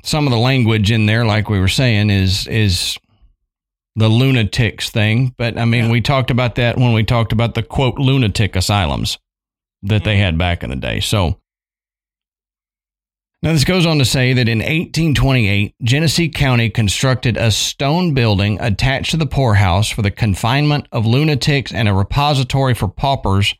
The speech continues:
Speaker 1: committed for misconduct. The insane were also housed at the county home until eighteen eighty-seven, when the Board of Supervisors agreed to send, quote, "persons suffering with acute insanity," end quote, "elsewhere in the state."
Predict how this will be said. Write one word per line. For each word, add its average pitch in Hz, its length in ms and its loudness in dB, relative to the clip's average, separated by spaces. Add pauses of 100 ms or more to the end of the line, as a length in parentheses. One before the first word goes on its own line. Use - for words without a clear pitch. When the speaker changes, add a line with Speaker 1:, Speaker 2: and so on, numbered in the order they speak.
(220)
Speaker 1:
committed 107 540 0
for 110 120 -4
misconduct. 101 920 -2 (800)
The 127 160 0
insane 175 500 0
were 131 120 0
also 147 440 0
housed 107 580 0
at 101 140 -2
the 104 80 -4
county 135 420 0
home 117 380 4
until 101 340 0
eighteen 110 340 -2
eighty-seven, 113 720 0 (260)
when 110 140 0
the 104 60 2
Board 131 380 0
of 127 100 0
Supervisors 113 640 0
agreed 123 560 0
to 127 100 -2
send, 110 540 0
quote, 120 320 -2 (140)
"persons 175 500 0
suffering 143 500 0
with 113 140 2
acute 147 380 -2
insanity," 104 760 2
end 117 240 0
quote, 95 320 -2 (440)
"elsewhere 117 440 0
in 95 80 2
the 95 60 4
state." - 380 -2